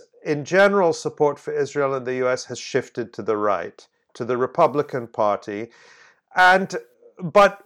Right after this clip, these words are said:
the, the leadership of the Democratic Party, the Barack Obamas, the Nancy Pelosi's, the Joe Bidens, the Kamala Harris's, the Pete Buttigieg's, Bu-, Buttigieg, uh,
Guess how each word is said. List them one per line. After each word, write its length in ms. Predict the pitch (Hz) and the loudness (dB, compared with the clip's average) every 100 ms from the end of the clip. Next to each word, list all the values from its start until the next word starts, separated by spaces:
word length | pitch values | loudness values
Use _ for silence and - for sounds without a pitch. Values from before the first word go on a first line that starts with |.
| - | -18
the, 460 | 175 202 185 180 - _ _ _ _ | -2 2 4 2 -6 _ _ _ _
the 320 | 180 170 139 175 | -20 -8 0 4
leadership 680 | 220 277 294 - 175 156 | 4 4 2 4 2 2
of 140 | 160 - | 0 0
the 100 | 135 | 0
Democratic 800 | 151 139 139 156 127 139 - | 2 2 -2 0 -2 -2 -8
Party, 360 | - 127 127 139 | 0 2 2 -4
the 160 | 131 127 | -4 -2
Barack 420 | 151 143 139 - | 2 4 2 0
Obamas, 760 | 139 110 123 123 123 123 110 | -4 0 0 0 -4 -8 -10
the 120 | 120 | -10
Nancy 380 | 117 117 117 127 | -8 -8 -8 -12
Pelosi's, 720 | - 120 113 110 - 113 104 | -10 -8 -6 -6 -8 -12 -12
the 100 | 117 | -14
Joe 260 | 101 113 110 | -10 -6 -6
Bidens, 680 | 104 107 104 98 101 101 - | -4 -4 -4 -8 -12 -14 -18
the 80 | 113 | -16
Kamala 480 | - 107 107 104 | -12 -10 -8 -8
Harris's, 720 | 104 113 104 98 - 107 98 - _ _ - | -6 -4 -4 -6 -8 -10 -10 -14 _ _ -20
the 60 | |
Pete 400 | - 127 117 - | -16 -10 -10 -8
Buttigieg's, 960 | 107 120 120 101 104 92 101 98 95 - _ _ | -6 -6 -8 -10 -10 -10 -8 -10 -10 -20 _ _
Bu-, 200 | 101 - - | -14 -14 -10
Buttigieg, 560 | 110 - 104 - 95 92 _ | -10 -10 -14 -12 -14 -14 _
uh, 140 | 101 | -14